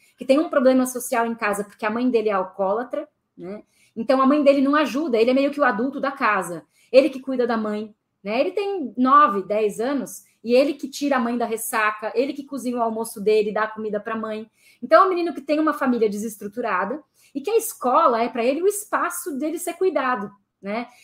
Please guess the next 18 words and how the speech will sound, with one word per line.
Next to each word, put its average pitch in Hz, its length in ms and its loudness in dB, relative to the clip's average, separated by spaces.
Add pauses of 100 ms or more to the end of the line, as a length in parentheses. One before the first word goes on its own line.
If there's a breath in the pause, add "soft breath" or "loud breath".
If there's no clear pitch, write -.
(100)
Então, 269 180 -2
é 359 60 0
legal 285 300 2
porque 262 220 -2
mostra 269 420 2
uma 285 120 0
realidade 233 500 -2
cubana 190 340 -4
em 190 60 -6
que 214 100 -6
a 247 40 -2
escola 202 500 -2
é - 20 -4
um 214 80 -4
espaço 214 440 -6
real 247 400 2
de 233 100 -6
cuidado, 208 560 -6